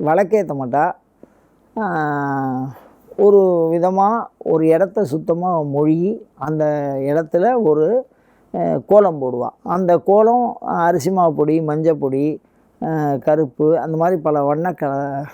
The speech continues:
கலவையா இருக்கு. கட்டம், வட்டம், முக்கோணம், எ-, எண்கோணம், தாமரை, அ, விருத்தமா இருக்கும். அந்த மாதிரிலாம் பல வடிவங்களை போடுவா. அதுல சில பேருக்கு எழுதுற வழக்கம் இருக்கு. சில இடங்கள்ல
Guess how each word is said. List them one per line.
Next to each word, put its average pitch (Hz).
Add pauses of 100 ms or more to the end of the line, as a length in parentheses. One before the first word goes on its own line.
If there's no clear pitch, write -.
(460)
கலவையா 156
இருக்கு. 139
கட்டம், 165
வட்டம், 151
முக்கோணம், 147 (440)
எ-, 147
எண்கோணம், 151
தாமரை, 147 (600)
அ, - (540)
விருத்தமா 151
இருக்கும். 143
அந்த 170
மாதிரிலாம் 175
பல 151
வடிவங்களை 139
போடுவா. 131 (460)
அதுல 180
சில 190
பேருக்கு 196
எழுதுற 190
வழக்கம் 147
இருக்கு. 127 (680)
சில 214
இடங்கள்ல 190